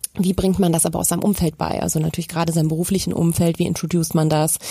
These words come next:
Gibt es da irgendwie richtig oder falsch? Und, ähm, hab natürlich auch ganz viel mit Alisa darüber gesprochen, was sie vielleicht nicht mehr machen würde, jetzt retrospektivisch. Und es ist,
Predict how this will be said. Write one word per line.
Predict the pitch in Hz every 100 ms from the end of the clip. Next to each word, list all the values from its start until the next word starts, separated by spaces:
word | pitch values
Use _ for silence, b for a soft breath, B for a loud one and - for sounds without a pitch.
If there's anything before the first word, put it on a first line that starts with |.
| B B
Gibt | - 170
es | 180
da | 175
irgendwie | 160 165
richtig | 170 170 175 -
oder | 151 160
falsch? | - 247 233 220 214 - -
Und, | 165 165 -
ähm, | 160 160
hab | 160
natürlich | 165 160 165
auch |
ganz | 151 165 -
viel |
mit | 160
Alisa | - 160 147 160
darüber | 156 156
gesprochen, | 151 - 165 165 165 B B -
was | 156
sie | 180
vielleicht | - 156 156 160 - - _ -
nicht | 202 226 185
mehr | 147
machen | 131 - 143 127
würde, | 135 135 139 151
jetzt | 143 - - - -
retrospektivisch. | 170 - 147 - 147 - - 156 190 - B B B
Und | 190
es | 175
ist, | - 202